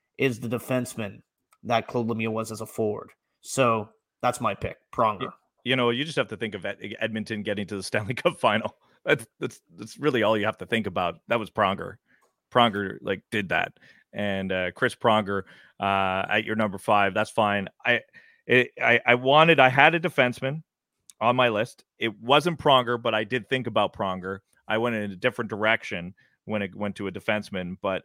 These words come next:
Speaker 2: uh, I'm happy with my list. I wrote down, I told you nine names, and I got five out of my top six on my list. So I'm very happy. I'm very, five out of the top six on my list. The one that was not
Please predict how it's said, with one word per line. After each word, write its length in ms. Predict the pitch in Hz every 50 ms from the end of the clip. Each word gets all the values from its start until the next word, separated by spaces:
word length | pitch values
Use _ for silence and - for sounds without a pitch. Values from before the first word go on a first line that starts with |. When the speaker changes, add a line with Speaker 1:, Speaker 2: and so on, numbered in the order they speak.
| _ -
Speaker 2:
uh, 340 | 92 92 92 90 90 87 87 - _ _ _ -
I'm 160 | - 131 156
happy 280 | 170 165 175 - 170 147
with 140 | 127 123
my 120 | 123 117 113
list. 380 | 123 123 107 104 - - - - -
I 120 | 104 120
wrote 300 | 147 151 147 147 131 -
down, 460 | 139 135 131 131 127 127 123 113 113 110 _ _ _ - -
I 20 |
told 240 | 107 - 123 120 104
you 80 | 104 98
nine 300 | 98 101 110 117 123 117
names, 500 | 117 127 120 101 95 95 95 - - _ _ _ _ _ _ _ _ _ _ -
and 880 | - 98 107 104 104 101 101 101 101 98 101 98 95 95 95 95 92 90 _ _ _ _ _ _ _ _
I 120 | - 101 123
got 200 | 135 113 - -
five 440 | - - - 117 110 117 120 117 120
out 100 | 113 110
of 60 | 107
my 140 | 107 101 98
top 300 | - 113 104 95 - -
six 320 | - 113 95 90 - -
on 120 | 95 95
my 140 | 95 92 92
list. 320 | 87 87 85 85 - - -
So 160 | - 90 101
I'm 140 | 104 110 92
very 220 | 92 92 90 87
happy. 360 | 85 80 - - - - - _ _ -
I'm 140 | - 101 92
very, 300 | 92 104 101 95 87 87
five 340 | - - 110 104 107 107 101
out 100 | 98 95
of 100 | 92 80
the 40 |
top 240 | - - 98 90 -
six 540 | - - - - 117 90 78 _ - - - _ _ _ _ -
on 140 | 101 98 92
my 160 | 92 90 87
list. 300 | 90 87 78 78 - -
The 60 | 104
one 200 | 92 98 104 104
that 140 | 98 95 85
was 240 | 85 95 92 98 -
not 200 | 104 101 98 -